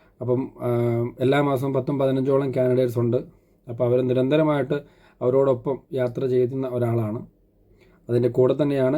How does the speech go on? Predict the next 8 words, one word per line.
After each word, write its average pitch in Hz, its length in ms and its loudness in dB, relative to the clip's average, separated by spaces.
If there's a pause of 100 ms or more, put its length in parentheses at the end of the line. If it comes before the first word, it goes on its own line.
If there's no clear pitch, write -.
(120)
ഇങ്ങനെയുള്ള 131 440 2
വിസകൾ 135 420 0
അപ്രൂവലായി 156 680 4
കഴിയുമ്പോൾ, 113 340 0
അല്ലെങ്കിൽ 120 220 0
ഇങ്ങനൊരു 120 300 0
വിസയുടെ 131 480 0
ലീഗൽ 127 340 2